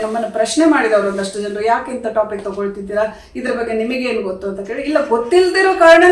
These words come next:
ನಾನು ಕ-, ಕೆಲವರು ತಿಳಿದವ್ರ ಜೊತೆ ಮಾತಾಡ್ತಾ ಇದ್ದೀವಿ. ನಮಗೆ ತಿಳಿದಿರೋ ಒಂದಷ್ಟು ನಾಲೆಡ್ಜ್ ಅನ್ನ ಶೇರ್ ಮಾಡ್ಕೊಂಡು ಇವಾಗ ನಿಮ್ಮ ಮುಂದೆ ಪ್ರಶ್ನೆಗಳನ್ನ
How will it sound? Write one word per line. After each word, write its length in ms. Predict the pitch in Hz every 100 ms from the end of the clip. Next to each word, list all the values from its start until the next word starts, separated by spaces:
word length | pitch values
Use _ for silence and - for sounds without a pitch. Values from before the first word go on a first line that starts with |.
| 392
ನಾನು 380 | 359 311 302
ಕ-, 320 | 277 269 254 254
ಕೆಲವರು 320 | 285 277 277
ತಿಳಿದವ್ರ 420 | 277 277 294 285
ಜೊತೆ 320 | 277 269 269
ಮಾತಾಡ್ತಾ 480 | 262 247 254 247 254
ಇದ್ದೀವಿ. 480 | 240 254 294 330 - -
ನಮಗೆ 440 | 220 226 269 330 349
ತಿಳಿದಿರೋ 440 | 330 320 320 320
ಒಂದಷ್ಟು 360 | 302 294 285 285
ನಾಲೆಡ್ಜ್ 360 | 254 247 262
ಅನ್ನ 120 | 254 254
ಶೇರ್ 320 | - 254 254
ಮಾಡ್ಕೊಂಡು 460 | 247 233 359 359
ಇವಾಗ 280 | 320 320 285
ನಿಮ್ಮ 240 | 285 240 226
ಮುಂದೆ 260 | 220 277
ಪ್ರಶ್ನೆಗಳನ್ನ 600 | 262 226 - 254 226 214